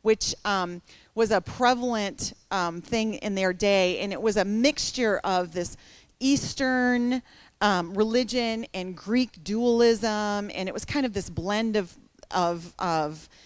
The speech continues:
mixing of those, and it started in the church. And, um, he wanted to expose that and,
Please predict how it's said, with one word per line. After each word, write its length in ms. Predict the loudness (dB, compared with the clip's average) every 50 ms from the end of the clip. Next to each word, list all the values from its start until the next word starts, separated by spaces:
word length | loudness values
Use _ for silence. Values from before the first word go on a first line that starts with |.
| -20 _ _ _
mixing 420 | -6 -6 -4 -4 -4 -4 -4 -2 -4
of 120 | -4 0
those, 520 | 2 4 4 4 4 4 4 4 2 0
and 180 | -2 -6 -6 -6
it 80 | -6 -6
started 400 | -2 0 2 2 2 2 0 -2
in 140 | -2 -2
the 80 | -4 -4
church. 560 | -4 -6 -4 -4 -6 -8 -8 -10 -10 -12 -12 -14 _ _ _ _ -20 -20 -20 -20 -20 _ _
And, 480 | -2 0 2 2 2 0 0 -2 -6 -8 -6 -2
um, 440 | 0 0 0 0 -2 -4 -8 -10 -14 _ _ -20 -20 -20 _ _ _ _ _ _ _ _ _ _ _ _
he 200 | -2 0 2 2
wanted 320 | 4 4 4 2 2 0 0
to 140 | -2 -2
expose 560 | -2 -2 -6 -8 -2 2 2 2 2 2 -2 -2
that 500 | 0 0 2 2 0 -2 -4 -8 -10 -10 -10 _
and, 240 | -6 -4 -4 -4 -6